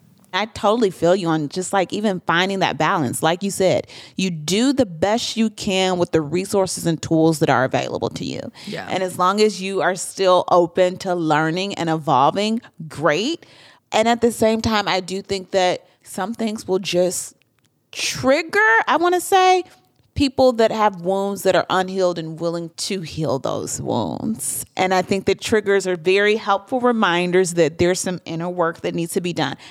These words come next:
Speaker 1: I don't think that's in all cases. Some things are just plain offensive and wrong.
Speaker 2: Right.
Speaker 1: But, you know, when we're just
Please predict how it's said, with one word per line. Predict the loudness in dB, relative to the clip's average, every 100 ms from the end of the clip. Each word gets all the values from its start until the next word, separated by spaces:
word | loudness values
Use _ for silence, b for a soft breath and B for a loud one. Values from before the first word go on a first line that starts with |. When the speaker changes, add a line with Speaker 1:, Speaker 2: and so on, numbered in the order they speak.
| -4
Speaker 1:
I | -2
don't | -2
think | -2 0
that's | 0 2
in | 2
all | 4 2
cases. | 2 0 0 -2 -2
Some | -2
things | -2 -2 -2
are |
just | -2 -4
plain | -4 -4 -2
offensive | -4 -4 -4 -2
and | -2
wrong. | 0 0
Speaker 2:
Right. | 2 0 B B B
Speaker 1:
But, | 0 2
you | 2
know, | 4 4
when | 4
we're | 2 0
just | 0 -2 -4